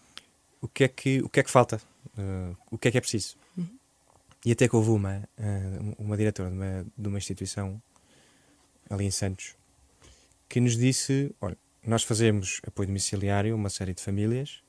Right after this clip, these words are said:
Speaker 1: e damos apoio em bens alimentares, em higiene, et cetera.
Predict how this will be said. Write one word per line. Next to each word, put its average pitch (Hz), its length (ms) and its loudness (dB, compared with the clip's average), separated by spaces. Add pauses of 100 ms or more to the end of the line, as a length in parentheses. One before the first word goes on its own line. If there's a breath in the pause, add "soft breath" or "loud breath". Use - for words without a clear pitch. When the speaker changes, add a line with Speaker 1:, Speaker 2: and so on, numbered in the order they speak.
(600 soft breath)
Speaker 1:
e 104 80 -6
damos 95 240 -2
apoio 90 800 -8 (100)
em 92 80 -6
bens 87 200 -2
alimentares, 101 640 0
em 85 120 -6
higiene, 95 520 -4
et - 80 -12
cetera. 101 360 -8